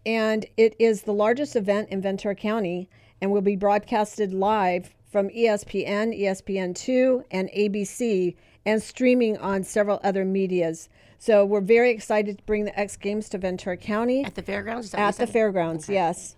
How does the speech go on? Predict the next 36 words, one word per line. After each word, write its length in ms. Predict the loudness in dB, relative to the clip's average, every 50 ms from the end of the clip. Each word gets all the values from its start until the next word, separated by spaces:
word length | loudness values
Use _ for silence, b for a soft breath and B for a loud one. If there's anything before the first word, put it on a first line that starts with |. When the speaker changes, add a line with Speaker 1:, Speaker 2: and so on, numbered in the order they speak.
| _ -8 -4
Speaker 1:
And 140 | -2 -2 -2
it's 200 | -2 -4 -6 -8
July 340 | -4 0 2 2 2 2
twenty-first 680 | 0 -2 -4 -2 -2 -2 -2 0 0 0 0 0 -2 -4
through 160 | -2 -2 0
the 100 | 2 0
twenty-third. 840 | 0 0 -4 -4 -4 -4 -6 -4 -2 0 4 4 4 4 4 0 -8 B B B B B B B -6 -4
And 400 | -2 0 0 0 -2 -2 -6 -6 -2
everybody 600 | -2 0 2 2 0 2 2 2 2 0 -2 -2
is 180 | -2 -2 -2 -2
competing 720 | -6 -6 -6 -6 -2 0 0 2 2 2 0 0 -2 -4 -8 _
from 200 | _ -2 -2 -2 -2 -4
all 260 | 0 2 4 6 6
over 200 | 6 6 6 4
the 100 | 2 4
world 500 | 4 6 4 6 6 4 2 0 -2 -8 _
Speaker 2:
How 60 | -6 -4 -2
Speaker 1:
coming 180 | 0 -2 0
to 60 | 0 0
Speaker 2:
fun. 100 | 2 2
Speaker 1:
Ventura. 560 | 2 2 0 -2 -2 -2 0 0 -2 -4 -6
So 480 | -10 -6 -4 -2 0 0 -2 -2 -6 B B B B B
it's 220 | -8 -8 -6 -2
very, 320 | 0 2 4 6 6 4 4
very 340 | 4 2 2 2 2 -2
exciting. 500 | -4 -6 -6 -6 -4 -4 -4 -4 -6 -8
Speaker 2:
Tell 140 | -8 -8 -8
us 80 | -8 -8
about 140 | -10 -10 -10
your 100 | -8 -6
new 160 | -4 -4 -4
listing 360 | -4 -6 -8 -6 -8 -8 -8
again. 240 | -8 -8 -8 -8 -10
This 140 | -10 -10 -10
is 100 | -12 -12
exciting. 520 | -12 -14 -14 -14 -12 -10 -10 -12 -12 -14